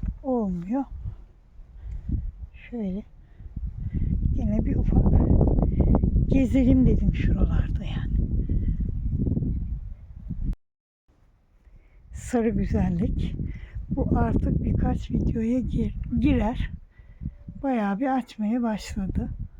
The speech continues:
Tam olmasa da daha çok güzel arkadaşlar. Çok kolay tutuyor. Soğuktan, sıcaktan korkmuyor. Beyazını da gördüm. Alsam mı bilmiyorum.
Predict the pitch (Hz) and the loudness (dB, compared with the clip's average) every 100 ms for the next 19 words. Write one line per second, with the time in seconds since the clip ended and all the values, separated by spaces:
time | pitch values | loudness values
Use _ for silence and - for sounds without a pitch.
0 | - - - _ _ _ 240 240 240 - | -20 -20 -20 _ _ _ -2 0 -2 -2
1 | 254 240 214 - 226 220 214 220 226 320 | 0 0 0 -4 -6 -6 -2 0 2 0
2 | - - - - - - - 240 - - | -4 -4 -2 0 -2 -4 -4 -6 -6 -10
3 | 220 196 185 - - 202 185 - - - | -8 -6 -4 -4 -4 -6 0 0 0 -4
4 | - - - - - - - - - 269 | -10 -12 -10 -6 -4 -6 -6 -8 -4 -4
5 | 247 - 220 214 208 - - - 104 190 | -6 -4 -2 -2 -2 -6 -10 -6 -2 -2
6 | 180 - - - - - - - - - | -6 -12 -20 -12 -12 -12 -20 -20 -20 -14
7 | - 240 214 - 233 220 - 311 247 214 | -6 -4 -4 -4 -4 -4 -4 -6 -4 -6
8 | - 220 208 - 214 196 - 202 185 180 | -4 -2 -2 -4 -6 -6 -6 -4 -2 -4
9 | - _ _ _ _ _ - - - _ | -10 _ _ _ _ _ -20 -20 -20 _
10 | - 240 240 220 254 240 208 202 190 - | -8 -2 -2 0 2 2 2 -2 -2 -4
11 | - _ - - 233 - 254 220 214 202 | -12 _ -10 -4 -4 -2 0 0 0 0
12 | 208 190 190 190 | 0 2 0 -2